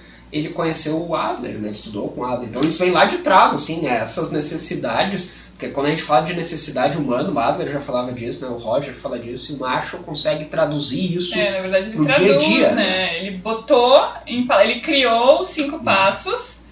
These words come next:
Speaker 2: com base no que o Adler tinha
Speaker 1: É,
Speaker 2: dito sobre
Speaker 1: isso.
Speaker 2: comunicação, né? E aí ele fala, o Marshall afirma no livro dele,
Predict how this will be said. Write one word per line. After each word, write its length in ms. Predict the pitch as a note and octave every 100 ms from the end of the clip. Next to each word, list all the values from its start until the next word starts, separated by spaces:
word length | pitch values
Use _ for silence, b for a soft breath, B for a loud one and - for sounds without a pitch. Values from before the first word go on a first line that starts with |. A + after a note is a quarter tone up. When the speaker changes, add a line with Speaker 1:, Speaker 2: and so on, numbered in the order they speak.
| b b -
Speaker 2:
com 260 | D4+ D#4
base 600 | B3 G#3+ G#3 G#3+ C#4 F#4 A4
no 120 | F4
que 100 | E4+
o 60 | C4
Adler 380 | G#3 A3+ C#4+
tinha 180 | - F4
Speaker 1:
É, 40 | C4
Speaker 2:
dito 240 | A3+ -
sobre 300 | - A#3+ C4
Speaker 1:
isso. 80 | E4+
Speaker 2:
comunicação, 760 | C#4 D#4 F#4 F#4+ A4+ G4+ C4+
né? 440 | A3 G3+ G#3 D#3+ - B B B
E 120 | B3+ A#3+
aí 160 | A3
ele 120 | B3
fala, 640 | C4 - C4+ A3+ C4 A#3 G#3
o 60 |
Marshall 420 | G3+ F#3+ G3+ C#4+ C4+
afirma 440 | - C#4 C4+ D#4
no 80 | D#4+
livro 240 | D4 C4
dele, 500 | A#3 G#3 A#3 E4+ -